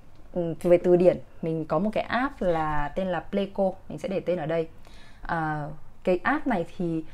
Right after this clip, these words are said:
cái đặc điểm của nó lại là dịch từ tiếng Trung sang tiếng Anh, nó không có dịch sang tiếng Việt. Nhưng mà mình nghĩ là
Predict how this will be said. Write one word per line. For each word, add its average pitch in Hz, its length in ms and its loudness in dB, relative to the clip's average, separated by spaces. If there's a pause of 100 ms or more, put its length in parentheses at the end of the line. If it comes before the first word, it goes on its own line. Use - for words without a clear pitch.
(180)
cái 202 80 0
đặc 240 140 0
điểm 175 180 2
của 156 80 -2
nó 156 200 0
lại - 160 -2
là 156 120 -4
dịch 160 280 -2 (140)
từ 170 120 0
tiếng 165 180 -4
Trung 220 180 -2
sang 214 120 0
tiếng 175 140 -4
Anh, 220 240 -2 (520)
nó 170 80 -2
không 220 140 -2
có 180 100 0
dịch 208 140 0
sang 214 140 -2
tiếng 175 180 -2
Việt. 214 200 2 (540)
Nhưng 220 160 0
mà 208 100 2
mình 160 180 -2
nghĩ 175 120 -2
là 220 220 -2